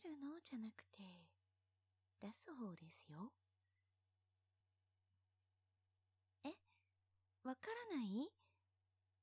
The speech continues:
うん、では、ね、端的に。アートです。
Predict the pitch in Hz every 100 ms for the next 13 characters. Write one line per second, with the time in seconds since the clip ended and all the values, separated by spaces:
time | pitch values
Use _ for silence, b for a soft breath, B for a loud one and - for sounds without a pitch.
0 | _ _ _ _ _ 262 240 - _ 285
1 | 294 254 226 - _ _ _ _ _ _
2 | _ _ - 240 220 B B B 349 403
3 | 381 339 - _ 262 320 339 320 302 285
4 | 262 233 226 202 202 _ _ _ _ -
5 | _ _ - 247 330 523 453 330 - 240